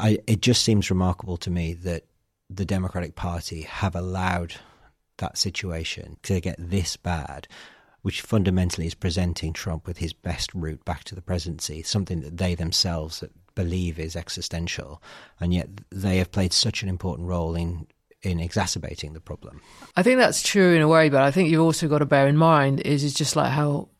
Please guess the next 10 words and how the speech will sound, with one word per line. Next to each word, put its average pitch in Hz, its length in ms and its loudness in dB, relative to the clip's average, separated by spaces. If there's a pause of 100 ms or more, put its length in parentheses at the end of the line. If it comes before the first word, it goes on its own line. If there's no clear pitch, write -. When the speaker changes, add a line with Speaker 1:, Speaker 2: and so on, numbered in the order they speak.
(180)
Speaker 2:
objectively 143 540 0
difficult 143 480 -4
this 135 160 -2
border 139 440 0 (240)
question 139 420 -2
is - 340 -4 (500)
for 147 100 0
the 143 140 2
reasons 143 380 0
that - 100 -4